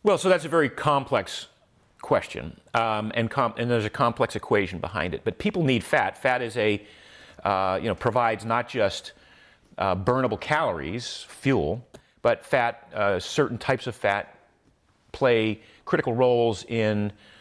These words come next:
the creation of, uh, cell membranes, in the, uh, uh, in the communication between cells, um, in certain, uh, hormone, uh, precursor situations. Um, certain amount of body fat is just, uh,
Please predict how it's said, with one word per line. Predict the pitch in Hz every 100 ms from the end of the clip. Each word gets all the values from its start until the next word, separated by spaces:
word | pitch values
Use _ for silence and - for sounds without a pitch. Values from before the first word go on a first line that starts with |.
| -
the | 113
creation | - 117 113 - 107
of, | 98 95 92
uh, | 101 95
cell | - 127 117
membranes, | 110 107 87 - - - -
in | 104 107 101
the, | 101 98 -
uh, | 98 90 90 - - - - - -
uh, | 69 82 -
in | 110 110
the | 107 98
communication | - 120 110 127 110 101
between | - 143 123 104 92 _ - -
cells, | - 92 52 50 - - - - -
um, | 98 92 95 95 -
in | 110 104
certain, | - 107 101 101
uh, | 104 95
hormone, | 123 117 110 104 90 - -
uh, | 85
precursor | 110 - 92 -
situations. | 69 - 76 69 - - - - - - - - _ -
Um, | 101 98 95 92 95 92 90 _ _ _ _ _ -
certain | - -
amount | 101
of | 95
body | 107 107
fat | 107 110 110 104
is | 92
just, | 98 - 95
uh, | 98 92